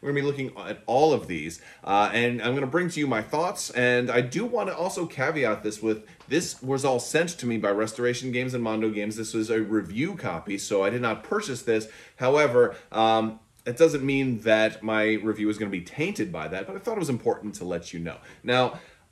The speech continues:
this was actually brought to my attention from a lot of you viewers and commenters, uh, that, you know, "Hey, here's a game you might be interested in." So if you are new to the channel, I do a lot of miniature game reviews here, as a lot of stuff, especially Star Wars gaming,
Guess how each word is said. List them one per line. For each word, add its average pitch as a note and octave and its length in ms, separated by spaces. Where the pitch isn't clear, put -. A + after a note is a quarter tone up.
this G3+ 160
was E3 120
actually D3 240
brought B2+ 240
to B2 80
my A#2 120
attention G#2+ 520
from G#2+ 180
a G2+ 60
lot G#2+ 300
of G#2 120
you G#2+ 220
viewers A#2 480
and G2+ 120
commenters, G#2 680
uh, F#2 240
that, G2 360
you G#2 80
know, G2 80
"Hey, A#2+ 220
here's G#2+ 220
a G#2+ 40
game G2 200
you G2 80
might F2 180
be G2 100
interested G#2 400
in." D2+ 140
So E2+ 220
if F2 120
you A#2+ 120
are A2 120
new C#3 200
to E3 80
the B2 80
channel, A#2 320
I G#2+ 80
do C3 160
a - 20
lot A#2 260
of A2+ 140
miniature A2 500
game A#2+ 320
reviews C3+ 420
here, E3 180
as A2+ 180
a G#2+ 60
lot G2+ 260
of A2 140
stuff, A#2+ 260
especially A2+ 540
Star F3 320
Wars A#2+ 240
gaming, G#2+ 400